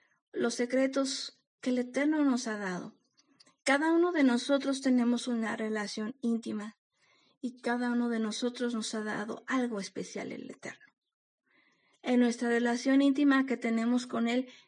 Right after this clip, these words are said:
el Eterno nos ha dado algo en lo cual nos aferramos a Él.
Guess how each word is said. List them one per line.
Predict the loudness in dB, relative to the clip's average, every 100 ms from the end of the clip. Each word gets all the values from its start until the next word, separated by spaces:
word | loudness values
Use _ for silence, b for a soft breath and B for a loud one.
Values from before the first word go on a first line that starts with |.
| B
el | 2 2
Eterno | 2 0 4 4 4
nos | 2 -2
ha | -4
dado | -2 -4 -8 -12 _ _ _ _ _ -6
algo | -2 0 -2 -4 -8 _ _ _ _ _ _ _ _ _ _ _ _ _ 0
en | 4
lo | 4 4
cual | 2 4
nos | 4 0
aferramos | -4 -2 0 0 -2 -4
a | -8 -10
Él. | -14